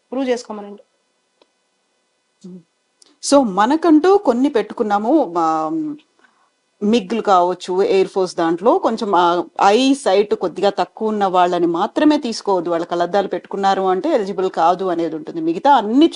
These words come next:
Speaker 2: చోట్ల, ప్రతి ఫీల్డ్‌లో, ప్రతి డిపార్ట్‌మెంట్‌లో వీళ్ళు బార్ అనేది ఉందా అక్కడ?
Speaker 1: ఏమండి, నా క్వశ్చన్ ఏంటంటే, అసలు ఈ మొత్తం సమస్య అనేది నీకు సంబంధించిన విషయం కాదు.
Speaker 2: మ్మ్.
Speaker 1: నువ్వు కామెంట్ చేయాల్సిన అర్హత నీకు లేదు.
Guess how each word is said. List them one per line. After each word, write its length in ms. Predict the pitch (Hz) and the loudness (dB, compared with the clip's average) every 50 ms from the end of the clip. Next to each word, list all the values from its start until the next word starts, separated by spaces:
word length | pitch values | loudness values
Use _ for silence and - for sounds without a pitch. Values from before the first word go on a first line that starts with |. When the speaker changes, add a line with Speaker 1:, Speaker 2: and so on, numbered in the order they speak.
| - 233 | 0 -2
Speaker 2:
చోట్ల, 300 | 254 247 - 247 302 320 - - - _ _ - | -2 0 0 -2 -2 -2 -4 -16 -20 _ _ -4
ప్రతి 260 | 208 190 - 226 240 | -4 -2 -2 -4 -8
ఫీల్డ్‌లో, 380 | 226 - 226 214 214 220 233 233 | -6 -4 -4 -4 -2 0 -2 -2
ప్రతి 260 | - 185 180 - 220 | -2 -2 -4 -2 -4
డిపార్ట్‌మెంట్‌లో 720 | 175 185 - - 226 269 277 285 294 294 285 277 277 277 | -4 -4 -2 0 0 2 2 2 2 2 2 4 4 4
వీళ్ళు 320 | 262 240 233 226 208 160 - - 175 | 4 2 0 -2 -4 -8 -10 -12 -2
బార్ 360 | 160 202 190 208 233 269 294 | 2 4 6 8 8 8 8
అనేది 280 | 285 269 262 247 208 208 | 6 4 2 0 -2 -4
ఉందా 200 | 214 208 214 208 | -4 -2 -2 -2
అక్కడ? 180 | 202 - 202 | -2 -2 -4
Speaker 1:
ఏమండి, 260 | 220 233 247 269 262 | -4 -2 -2 0 -2
నా 120 | 247 226 214 | -2 -2 -4
క్వశ్చన్ 360 | 214 - 214 208 - 294 302 | -6 -10 -12 -10 -6 -4 -4
ఏంటంటే, 540 | 277 240 226 214 202 196 - 226 269 269 - - | -4 -4 -6 -10 -14 -12 -10 -10 -10 -10 -10 -14
అసలు 580 | 208 - - 247 262 294 320 330 320 269 - _ _ - | -16 -14 -12 -8 -6 -4 -4 -2 -4 -6 -8 _ _ -10
ఈ 80 | 220 233 | -8 -4
మొత్తం 420 | 233 220 214 - - 311 330 311 | -4 -4 -4 -4 -2 0 0 0
సమస్య 520 | - - 233 214 247 269 269 - - 262 247 | 0 0 -2 -2 -2 -2 -4 -4 -2 -2 0
అనేది 580 | 233 - - 190 185 180 180 247 311 415 494 - _ _ _ _ _ _ _ _ _ _ _ _ _ _ _ _ _ _ _ _ _ - | 0 -2 -4 -6 -8 -8 -8 -10 -10 -10 -10 -12 _ _ _ _ _ _ _ _ _ _ _ _ _ _ _ _ _ _ _ _ _ -8
నీకు 340 | 220 254 294 302 277 - - | -4 -2 -2 -2 -2 -4 -8
సంబంధించిన 500 | - 226 226 254 285 294 285 285 262 226 | -10 -8 -6 -4 -4 -4 -4 -6 -8 -8
విషయం 260 | 214 - - 226 226 | -8 -8 -10 -10 -12
కాదు. 400 | 226 _ 214 208 220 233 208 - _ _ _ _ - | -12 _ -8 -6 -6 -6 -8 -10 _ _ _ _ -8
Speaker 2:
మ్మ్. 160 | 190 185 180 175 | -8 -6 -6 -6
Speaker 1:
నువ్వు 160 | 165 226 226 | -6 -6 -4
కామెంట్ 420 | - 214 208 233 262 262 254 - | -2 -2 -2 -2 -2 -4 -4 -4
చేయాల్సిన 320 | 233 226 226 226 - 226 185 | -4 -4 -4 -6 -6 -6 -6
అర్హత 280 | 180 208 233 240 269 | -6 -6 -6 -6 -6
నీకు 220 | 254 220 214 - 180 | -6 -8 -8 -8 -8
లేదు. 160 | 185 202 | -10 -10